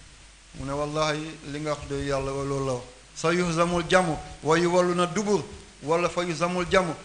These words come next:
wa yuwalluna adbar." Daañu dem. Ci la tibbee suufam boobale. "Yaa Hayyu, yaa Qayyum," sànni leen ko. Lii moo leen fàtte, ci lañu alko benn yoon. Waaye ñële ba ñëwee ci kekk la ñu nekkoon.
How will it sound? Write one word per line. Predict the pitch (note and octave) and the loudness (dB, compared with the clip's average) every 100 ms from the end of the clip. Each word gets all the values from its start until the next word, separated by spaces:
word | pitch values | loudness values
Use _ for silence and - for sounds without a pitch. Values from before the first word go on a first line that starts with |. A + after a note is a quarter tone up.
| - | -4
wa | D3+ | 0
yuwalluna | D#3+ E3 E3 D#3 D#3 | 2 2 0 0 -2
adbar." | D#3 C3+ C#3 C#3 | -4 -2 -4 -4
Daañu | C#3+ - B3 | -4 -4 0
dem. | D#4+ C4 - - - - - | 2 2 0 -14 -16 -12 -6
Ci | F#3 | -4
la | F3+ | -2
tibbee | F#3 E3 E3 | -4 -6 -6
suufam | E3+ D#3 D#3+ | -4 -4 -2
boobale. | D3 C#3+ C#3 - - - | 0 0 -2 -6 -12 -2
"Yaa | D#3 F3 | 4 4
Hayyu, | F3 F3+ F3 | 4 0 2
yaa | F3+ F3+ | 2 4
Qayyum," | F3+ G3+ A3+ G3 - - - | 2 4 4 2 -2 -14 -4
sànni | E3 E3 | -4 -2
leen | D3+ C3 | -4 -6
ko. | - - - - - - - - - - - - | -10 -18 -20 -20 -20 -20 -20 -20 -20 -20 -20 -16
Lii | C#3 D#3 | -10 -8
moo | D#3+ D#3+ | -4 -2
leen | D#3 D3+ | -2 -4
fàtte, | D3+ D3+ D3 | -6 -6 -12
ci | E3 | -6
lañu | D#3 D#3 | -6 -4
alko | D3 C3+ C3+ | -4 -4 -4
benn | C3 C3+ B2+ | -4 -6 -6
yoon. | A#2+ A2+ - - - - - - - - - - - - - - - - - - - - E3+ | -8 -12 -20 -20 -20 -20 -20 -20 -20 -20 -20 -20 -20 -20 -20 -20 -20 -20 -20 -20 -20 -16 0
Waaye | A#3+ C4 A3 G3 - - - - | 4 6 6 2 -4 -18 -18 -8
ñële | F#3 B3 A#3+ | 0 4 4
ba | A#3+ | 4
ñëwee | A3+ A3+ G#3+ | 2 4 2
ci | G#3+ G#3+ | 2 0
kekk | A3 G#3+ G#3 | 2 2 2
la | G3 | 2
ñu | F#3+ | 2
nekkoon. | F#3 F3+ - D#3 | 2 2 2 0